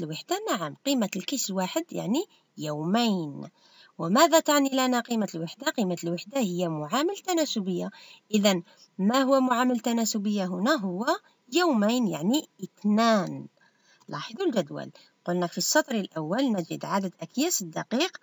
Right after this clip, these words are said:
وفي السطر الثاني عدد الأيام.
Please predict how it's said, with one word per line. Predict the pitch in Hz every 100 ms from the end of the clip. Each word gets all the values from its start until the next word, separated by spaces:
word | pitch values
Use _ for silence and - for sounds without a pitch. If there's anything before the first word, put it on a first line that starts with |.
| - -
وفي | 180
السطر | 170 - 330 285
الثاني | 196 - 175 202 269
عدد | 175 196 233 202 - -
الأيام. | 226 - 135 139 143